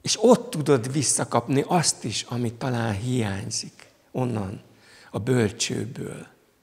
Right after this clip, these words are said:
meg a ritkán megélt anyai karból.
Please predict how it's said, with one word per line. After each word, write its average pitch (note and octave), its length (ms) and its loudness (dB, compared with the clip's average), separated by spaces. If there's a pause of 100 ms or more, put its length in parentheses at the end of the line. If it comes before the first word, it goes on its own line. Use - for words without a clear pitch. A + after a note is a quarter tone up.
(440)
meg A2+ 200 -4
a A2+ 80 0
ritkán A#2 640 -4
megélt A#2 580 -8
anyai A2+ 460 -8
karból. - 760 -10